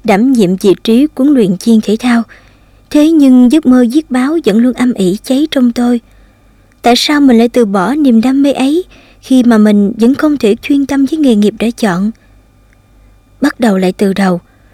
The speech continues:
liệu như thế có quá muộn không? Nếu không thử, làm sao biết mình không thể làm được? Nhưng mà thôi, lỡ đâu. Tôi luôn tự vấn mình bằng những câu hỏi đại loại như thế.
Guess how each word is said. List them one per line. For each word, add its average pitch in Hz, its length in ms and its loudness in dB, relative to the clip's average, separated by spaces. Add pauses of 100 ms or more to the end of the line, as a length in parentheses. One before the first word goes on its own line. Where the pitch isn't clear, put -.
(180)
liệu 233 280 4
như 254 200 2
thế 277 380 -2
có 277 100 -2
quá 285 400 -4
muộn 208 240 2
không? 277 240 -4 (1000)
Nếu 285 160 2
không 240 220 0
thử, 233 300 0 (360)
làm 254 180 2
sao 294 240 -2
biết 320 220 0
mình 233 160 2
không 269 200 -6
thể 294 120 -4
làm 226 240 0
được? 214 240 0 (960)
Nhưng 214 180 4
mà 170 120 0
thôi, 226 300 0 (400)
lỡ 214 320 0
đâu. 240 340 0 (1120)
Tôi 226 260 4
luôn 226 160 2
tự 196 240 2
vấn 269 200 0
mình 202 320 0
bằng 196 240 0
những 196 160 2
câu 262 140 -4
hỏi 214 300 -4
đại 190 220 -4
loại 190 220 -4
như 233 160 -2
thế. 269 300 -4